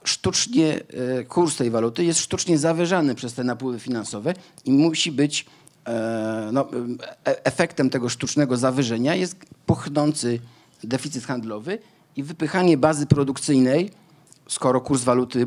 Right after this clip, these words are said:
musi być zawyżony, no bo napływają setki miliardów inwestycji portfe-, portfelowych w obligacje w, w celu utrzymania rezerw, obowiązk-, że rezerw, mm, walutowych przez inne kraje, e, no to z-,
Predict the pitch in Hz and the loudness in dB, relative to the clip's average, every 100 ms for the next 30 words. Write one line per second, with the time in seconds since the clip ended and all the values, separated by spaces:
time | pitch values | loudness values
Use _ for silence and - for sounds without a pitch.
0 | 123 156 175 127 117 110 117 110 117 123 | 2 4 4 2 0 0 0 0 0 2
1 | 117 113 113 113 113 113 127 117 123 110 | 2 2 0 2 2 2 0 0 0 0
2 | 113 117 120 117 120 113 104 107 - - | -2 -4 -2 0 0 0 -4 -10 -12 -8
3 | 113 113 117 110 110 - 110 - - 104 | -4 -2 -4 -4 -8 -6 -6 -6 -8 -8
4 | 107 107 117 110 120 110 110 104 110 104 | -6 -4 -4 -4 -4 -4 -4 -4 -6 -6
5 | 107 104 107 117 117 - - _ - 107 | -4 -4 -6 -10 -12 -20 -20 _ -16 -12
6 | 107 - 113 104 104 - 113 107 104 110 | -12 -8 -4 -4 -4 -2 0 0 0 0
7 | 95 98 - - 104 104 101 - - 117 | -2 -6 -8 -10 -6 -4 -4 -6 -8 -6
8 | 110 120 98 104 95 - 92 92 95 - | -2 -2 -2 -6 -8 -10 -8 -8 -10 -10
9 | 92 92 85 90 80 98 104 104 104 101 | -8 -8 -8 -12 -12 -8 -4 -4 -4 -6
10 | 147 - 120 104 - 110 110 101 92 156 | -6 -6 -8 -8 -4 -4 -4 -8 -6 -8
11 | - - - - - - - 104 113 135 | -10 -18 -18 -18 -20 -20 -10 -6 -2 -2
12 | - 196 156 - | -4 -6 -8 -10